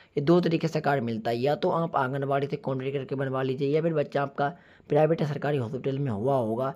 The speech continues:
तो वहाँ पर एक दोस्तों मतलब जो एक डायरी वगैरह मिलती है इस तरीके की, उसी को हम एमसीबी कार्ड बोलते हैं। उसी कार्ड पर आपका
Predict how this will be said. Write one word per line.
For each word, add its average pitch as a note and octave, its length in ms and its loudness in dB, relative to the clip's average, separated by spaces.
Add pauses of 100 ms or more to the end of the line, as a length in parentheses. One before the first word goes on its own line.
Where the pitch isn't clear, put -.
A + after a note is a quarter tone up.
(240)
तो C#3+ 80 -4
वहाँ C#3 260 2
पर E3+ 160 2
एक D3+ 280 -2
दोस्तों D3+ 320 -2 (300)
मतलब C#3+ 360 -4 (400)
जो C#3+ 200 4
एक C#3+ 240 2
डायरी C#3 260 4
वगैरह C#3 280 4
मिलती C3 280 -2
है C3 40 2
इस A#2+ 140 -6
तरीके A#2 280 -4
की, A2 180 -6
उसी B2+ 260 -6
को C#3 120 -4
हम C#3 120 0
एमसीबी B2+ 340 -4
कार्ड A#2+ 220 -4
बोलते A2+ 380 -2
हैं। D3+ 180 -6 (320)
उसी D3+ 240 -2
कार्ड C#3+ 260 0
पर C#3+ 120 -4
आपका C3+ 400 -6